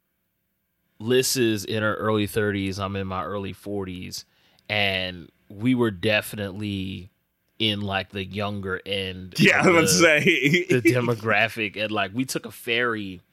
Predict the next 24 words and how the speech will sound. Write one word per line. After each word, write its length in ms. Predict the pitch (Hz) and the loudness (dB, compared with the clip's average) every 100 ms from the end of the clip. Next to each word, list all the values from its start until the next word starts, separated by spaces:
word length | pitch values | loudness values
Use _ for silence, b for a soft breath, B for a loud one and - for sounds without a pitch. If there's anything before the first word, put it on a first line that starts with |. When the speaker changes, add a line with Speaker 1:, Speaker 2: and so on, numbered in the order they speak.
| _ _ - | _ _ -4
Speaker 1:
uh, 300 | 101 98 92 - | 0 0 0 -2
over. 360 | 117 117 101 | 0 0 0
It 60 | 101 | -2
was, 160 | 101 104 | -2 -4
like, 140 | 95 | -6
at 120 | 92 | -8
the 140 | 107 95 | -6 -6
stadium, 880 | - 104 104 98 98 95 92 92 - b b | -4 -4 -4 -2 -4 -4 -8 -12 -14 b b
Speaker 2:
Mm-hmm. 140 | 120 113 | -6 0
Speaker 1:
uh, 300 | 101 98 95 | 2 2 0
that 180 | 107 131 | 0 0
we 140 | 170 | 2
went 240 | 123 104 | 2 0
to 160 | - 104 | -2 -4
years 380 | 98 113 117 98 | 0 2 2 0
ago. 180 | 92 92 | -4 -4
It 80 | |
used 180 | 98 98 | -4 -6
to 60 | 101 | -8
be 180 | 98 95 | -8 -6
the, 200 | 92 - | -6 -6
uh, 220 | 92 87 | -6 -6
Tweeter 360 | 87 127 113 98 | -4 -2 0 -2
Center. 460 | - 92 87 87 | -4 -6 -10 -14